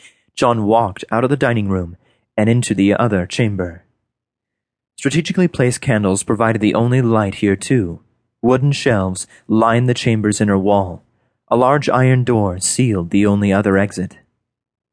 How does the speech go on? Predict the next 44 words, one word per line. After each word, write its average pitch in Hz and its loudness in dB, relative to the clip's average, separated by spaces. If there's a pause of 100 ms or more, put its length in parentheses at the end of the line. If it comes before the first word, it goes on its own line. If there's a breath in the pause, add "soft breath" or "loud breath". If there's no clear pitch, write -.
(380)
"If 110 -4
the 113 0
other 139 0
room 95 2
is 92 -6
the 98 -2
dining 107 -2
room," 90 -6 (180)
John 98 0
contemplated, 95 -4 (400)
"this 110 -2 (400)
must 101 -4
be 107 0
the 98 0 (120)
library." 90 -2 (1200)
Grabbing 156 2
one 175 4
of 160 -2
the 151 2
candles 101 0
off 98 -2
the 104 0
wall, 98 2
John 110 0
started 113 -2
exploring 113 0
the 113 2
room 98 2
in 90 0
more 98 2
detail. 92 -2 (360)
Taking 139 -2
a 120 2
closer 143 0
look 117 0
at 107 -2
the 110 -2
shelves, 95 -2
he 110 2
realized 98 0
each 123 -4
one 113 2
had 104 -2
bones 98 -2